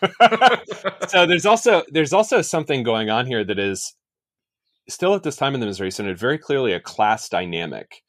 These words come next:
between the clergy, who generally not only are better educated in some sort of sense of credentials, but they also belong to a different social class that doesn't paint houses.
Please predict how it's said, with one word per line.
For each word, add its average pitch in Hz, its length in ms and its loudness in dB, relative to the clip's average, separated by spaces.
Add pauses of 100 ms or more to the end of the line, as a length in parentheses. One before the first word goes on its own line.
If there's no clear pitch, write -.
(480)
between 98 680 -4
the 92 160 -8
clergy, 104 880 -2
who 95 420 -6
generally 104 420 -4
not 95 220 -4
only 95 220 -4
are 85 140 -4
better 92 320 -4
educated 92 520 -6
in 82 120 -8
some 85 160 -14
sort 82 220 -8
of 80 140 -12 (280)
sense 90 240 -12
of 85 120 -12 (240)
credentials, 90 840 -8 (480)
but 110 400 0
they 120 160 -6
also 151 340 -2
belong 107 440 -2
to 101 160 -6
a 95 40 -4
different 95 340 -8
social 98 340 -6
class 80 340 -2
that 71 140 -10
doesn't - 300 -8 (200)
paint - 260 -12
houses. - 680 -8